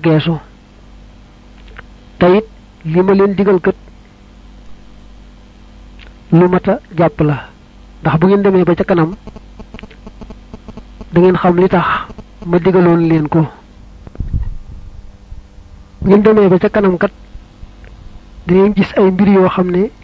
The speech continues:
yu doy waar lay doon, yoo xam ne teel caa yeewu te di ca yeete ba lañ ca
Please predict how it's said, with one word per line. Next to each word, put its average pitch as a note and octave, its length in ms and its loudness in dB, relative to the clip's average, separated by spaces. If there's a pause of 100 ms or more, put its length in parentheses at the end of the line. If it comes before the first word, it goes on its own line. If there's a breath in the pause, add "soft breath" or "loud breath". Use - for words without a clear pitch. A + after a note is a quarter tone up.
yu F#3 80 2
doy G3 220 2
waar F#3+ 180 0
lay F#3 160 2
doon, F3+ 200 2
yoo F3+ 200 2
xam F#3 220 -2
ne F3+ 180 -2 (1200)
teel G3+ 220 2
caa G3 220 2
yeewu G3 500 4 (880)
te G3 100 0
di F#3+ 80 -2
ca G3+ 140 0
yeete G3+ 400 2
ba F#3+ 100 2
lañ G3 160 2
ca G#3 200 0